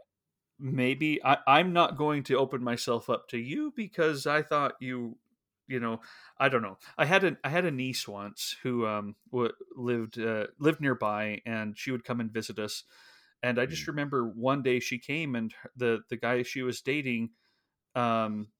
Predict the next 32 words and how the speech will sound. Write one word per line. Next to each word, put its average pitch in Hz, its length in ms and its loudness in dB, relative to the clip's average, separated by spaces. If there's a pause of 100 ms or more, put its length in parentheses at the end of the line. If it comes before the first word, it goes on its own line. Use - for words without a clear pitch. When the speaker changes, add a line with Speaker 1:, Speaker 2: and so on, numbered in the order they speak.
Speaker 1:
had 151 220 2
s-, - 300 -8 (460)
had 139 300 -2
done 196 220 2
something 165 380 -2
with 120 160 -4
family 123 520 0
the 110 120 -8
day 113 180 -4
before 110 420 -4
instead 107 320 -4
of 104 100 -8
with 101 160 -12
her. - 380 -10 (600)
Speaker 2:
Mm. 78 300 -10
Speaker 1:
And 123 280 2
so 127 100 -6
she's 123 280 -6
like, - 140 -4
"I'm 156 100 -2
just 165 160 -6
not 101 140 -8
even 107 120 -10
gonna 113 160 -4
answer 117 220 -4
the 127 80 -10
phone. 165 260 -4 (140)
I'm 135 140 0
not 143 200 4
even 147 220 -2
going 139 320 -2
to, 127 340 0